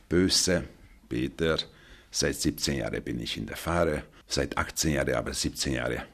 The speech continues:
bin ich der Pfarrer. Also, ich bin verantwortlich für neun, zehntausend Leute und das wird immer mehr. Wir haben jetzt im Jahr, äh, jetziger Preis um die fünftausend Euro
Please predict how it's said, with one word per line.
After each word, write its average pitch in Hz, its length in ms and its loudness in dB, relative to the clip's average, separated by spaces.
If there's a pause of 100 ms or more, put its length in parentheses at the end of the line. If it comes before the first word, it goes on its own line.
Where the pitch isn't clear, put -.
bin 60 160 -4
ich - 240 -8
der 50 120 -8
Pfarrer. - 360 -8
Also, - 240 -6 (180)
ich - 120 2
bin 71 140 0
verantwortlich 78 840 2
für 69 260 2 (320)
neun, 87 440 4 (180)
zehntausend 78 680 2
Leute 78 420 0
und 82 120 2
das 71 200 4
wird 67 120 0
immer 60 220 0
mehr. - 320 -4 (380)
Wir 85 200 6
haben 76 180 4
jetzt 64 460 0
im 80 160 8
Jahr, 69 580 4 (760)
äh, 82 140 2 (100)
jetziger 87 540 8
Preis 69 680 2 (220)
um 80 140 0
die 69 100 0
fünftausend 69 840 2
Euro 80 540 2